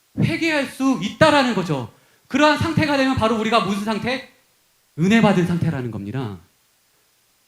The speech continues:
이게 바로 용서, 회개, 은혜예요. 인간의 회개보다 하나님의 구원과 용서가 훨씬 더 앞선다라는 거죠. 말씀 마실 거예요.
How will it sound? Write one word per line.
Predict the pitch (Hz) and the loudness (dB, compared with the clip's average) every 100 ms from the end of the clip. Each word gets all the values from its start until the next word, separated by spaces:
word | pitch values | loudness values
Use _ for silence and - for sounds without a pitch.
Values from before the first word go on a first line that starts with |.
| _ _ _ | _ _ _
이게 | 196 233 285 | -6 -4 -2
바로 | 233 214 214 127 | -4 -4 -6 -6
용서, | 160 208 208 220 208 | -8 -8 -6 -4 -4
회개, | - 254 233 160 | -4 -6 -6 -6
은혜예요. | 156 175 143 117 110 - _ _ _ | -4 -4 -4 -8 -12 -18 _ _ _
인간의 | 196 247 269 269 269 | -6 0 0 2 0
회개보다 | 226 311 311 269 240 254 233 - | 0 -2 -2 -4 0 0 -2 -6
하나님의 | - 302 302 269 240 262 190 - _ | -6 -2 -2 -2 -2 -4 -6 -10 _
구원과 | - 233 262 240 247 214 | -12 -4 -2 0 0 0
용서가 | 185 196 220 226 | -2 -4 -4 -6
훨씬 | 240 - 311 277 | -6 -8 -8 -6
더 | 247 254 254 _ | -4 -4 -6 _
앞선다라는 | 143 - 269 254 220 185 | -12 -4 -2 0 0 0
거죠. | 147 123 110 95 - _ _ _ _ _ _ _ _ _ | -2 -6 -8 -10 -16 _ _ _ _ _ _ _ _ _
말씀 | 165 202 | -10 -4
마실 | 170 220 | -4 -2
거예요. | 202 180 190 240 | -2 -2 -2 -8